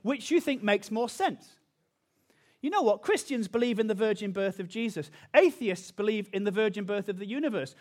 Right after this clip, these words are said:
Just pick a miracle. <laughs> Pick your miracle. Choose today whom you will serve. So my friends will say that. They'll say,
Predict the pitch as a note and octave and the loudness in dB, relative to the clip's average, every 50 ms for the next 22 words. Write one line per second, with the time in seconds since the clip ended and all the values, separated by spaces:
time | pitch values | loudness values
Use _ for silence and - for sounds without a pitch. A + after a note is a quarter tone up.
0 | _ - - F4 - - - F#4 - B3 G3+ G3 A#3+ E4+ G4 - - G3 B2+ - | _ -8 -8 -8 -4 -2 -2 0 0 0 0 0 0 -2 -2 -2 -4 -6 -6 -6
1 | - - A#3+ - - - - - - - - - - - - - - - - - | -10 -18 -18 -18 -18 -20 -20 -20 -20 -20 -20 -20 -20 -20 -20 -20 -20 -20 -20 -20
2 | - - - - - - E3+ - - - - - - F3+ D#3 - _ - - _ | -20 -20 -20 -20 -20 -20 -20 -20 -20 -20 -20 -20 -20 -20 -20 -20 _ -20 -20 _
3 | _ _ - _ _ - G#4 G#4+ - G#4+ G#4+ A#4 B4 B4+ A#4+ - - - - - | _ _ -20 _ _ 0 2 4 6 4 6 6 4 4 4 4 2 0 0 -2
4 | - - - _ _ - - _ _ _ _ _ _ _ _ _ _ _ _ _ | -10 -20 -20 _ _ -20 -20 _ _ _ _ _ _ _ _ _ _ _ _ _
5 | - - F#4+ F#4+ F#4 - F#4+ D#4+ G4 A4+ A#4 G4+ F4 F4+ D#4 D4+ D4 B3+ A#3 G3+ | 2 4 4 4 4 2 0 0 2 4 4 4 4 4 4 2 2 0 -2 -4
6 | - - G3 D3 A#2 - - _ _ _ _ _ _ _ _ _ _ _ _ _ | -4 -2 -2 -2 -4 -6 -12 _ _ _ _ _ _ _ _ _ _ _ _ _
7 | _ _ _ _ _ _ _ _ _ _ _ _ _ _ _ _ _ _ - G3+ | _ _ _ _ _ _ _ _ _ _ _ _ _ _ _ _ _ _ -8 -6
8 | G#3 F#3+ - C4 B3+ A3 - G#3+ F#3 - G#3 F#3 F3+ F3 D3+ - E3 E3 E3+ D#3 | -6 -4 -4 -4 -4 -4 -6 -8 -4 -2 0 0 2 0 0 -2 -2 -4 -6 -4
9 | - F#3+ E3+ D#3+ D#3+ | -2 0 0 0 0